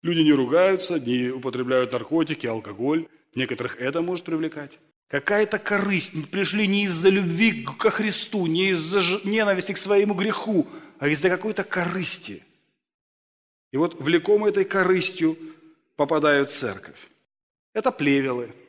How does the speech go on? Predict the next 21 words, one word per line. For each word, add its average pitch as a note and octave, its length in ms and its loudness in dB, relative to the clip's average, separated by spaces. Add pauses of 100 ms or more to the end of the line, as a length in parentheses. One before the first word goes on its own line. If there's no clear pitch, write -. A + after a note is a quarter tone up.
(140)
о A#2 80 -14
которых A#2 360 -8
сказано A2+ 400 -6
в A2+ 320 -20
Матфея, A#2 440 -8
тринадцатая A2 600 -8
глава. F#2 380 -14 (800)
Помните E3+ 320 2
притчу C#3+ 600 -2 (540)
о B2+ 120 -2
неводе? G#2+ 540 2 (400)
Матфея A#2 320 -4
тринадцатая A#2 460 -6
глава, A#2 180 -4
стих - 220 -10
сорок A#2 240 -6
седьмой A#2 260 -6
по A2 80 -12
десятый. G#2+ 600 -10 (340)
Забрасывают A#2+ 760 0
невод, F#3+ 340 2